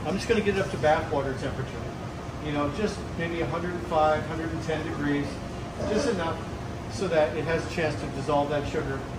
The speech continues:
and it also has a chance to, uh, warm up the eggs a little bit. Then we'll put it on the mixer and we'll whip it until it's at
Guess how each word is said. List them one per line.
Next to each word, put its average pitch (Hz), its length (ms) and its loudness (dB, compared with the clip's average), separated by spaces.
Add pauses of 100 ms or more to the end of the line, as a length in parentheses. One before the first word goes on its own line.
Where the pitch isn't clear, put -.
(360)
and 151 80 -2
it 143 80 0
also 147 320 6
has 135 80 2
a - 180 -4
chance 143 220 0 (140)
to, 139 240 0
uh, 131 160 2 (100)
warm 147 220 2
up 139 160 0
the 135 120 2
eggs 127 200 0
a - 20 -2
little 131 220 -2
bit. 123 160 -2 (1300)
Then 165 120 4
we'll 185 120 2
put 185 160 2
it 160 80 2
on 151 100 8
the 147 60 0
mixer 143 500 -2
and 139 100 0
we'll 139 120 0
whip 165 260 2
it 143 100 2 (320)
until 147 380 4
it's 139 160 2
at 135 80 4